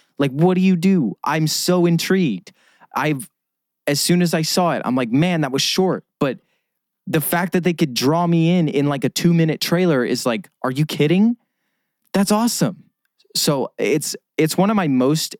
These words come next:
anticipated and exciting titles. And I think it comes out in twenty twenty-four as well. But I am ready for that. That, I, I wanna stream that one. I wanna freaking, uh,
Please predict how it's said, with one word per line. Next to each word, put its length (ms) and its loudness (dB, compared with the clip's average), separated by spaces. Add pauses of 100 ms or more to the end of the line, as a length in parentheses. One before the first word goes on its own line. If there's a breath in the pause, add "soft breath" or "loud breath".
anticipated 720 0
and 140 0
exciting 460 -2
titles. 400 -4
And 80 0
I 80 -2
think 200 -2
it 100 0
comes 200 -2
out 140 -4
in 60 -2
twenty 240 -2
twenty-four 440 -2
as 140 -6
well. 280 -4 (440 loud breath)
But 200 -4 (300)
I 220 -2
am 260 -2
ready 280 0
for 180 -4
that. 380 -4
That, 360 -6 (420 soft breath)
I, 460 0
I 80 -2
wanna 220 -2
stream 400 0
that 240 -2
one. 360 0 (280)
I 180 -2
wanna 200 0
freaking, 680 -4 (220)
uh, 420 -4